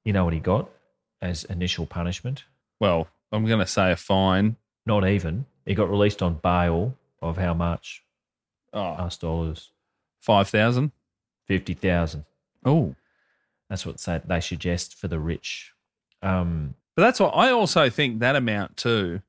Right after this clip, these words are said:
Speaker 2: he's got so much money that you may as well make bail five. You may as well make it five dollars.
Speaker 1: Yeah.
Speaker 2: Because regardless of the amount,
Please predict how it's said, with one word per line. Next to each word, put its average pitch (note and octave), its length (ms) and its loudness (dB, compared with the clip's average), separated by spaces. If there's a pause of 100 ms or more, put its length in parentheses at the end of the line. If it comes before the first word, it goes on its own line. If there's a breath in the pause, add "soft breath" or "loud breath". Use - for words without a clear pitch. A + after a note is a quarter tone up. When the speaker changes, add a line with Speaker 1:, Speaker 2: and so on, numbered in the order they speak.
(260)
Speaker 2:
he's B2 160 -4
got G3+ 180 0
so E3 240 2
much A#2 240 -2
money A#2+ 280 2
that G2+ 200 0
you A#2 80 2
may B2+ 260 4
as G#2+ 140 0
well A#2 180 2
make G2+ 440 2 (1000)
bail G#2 300 4
five. F2+ 540 0 (300)
You D3+ 100 6
may G#3+ 140 6
as E3+ 100 2
well E3 120 4
make C#3 180 2
it A2+ 80 -2
five A#2 320 2
dollars. A#2 540 0 (240)
Speaker 1:
Yeah. F2 220 0 (280)
Speaker 2:
Because B2+ 280 2
regardless C3+ 580 2
of G#2+ 160 0
the G2+ 140 4
amount, G2 560 2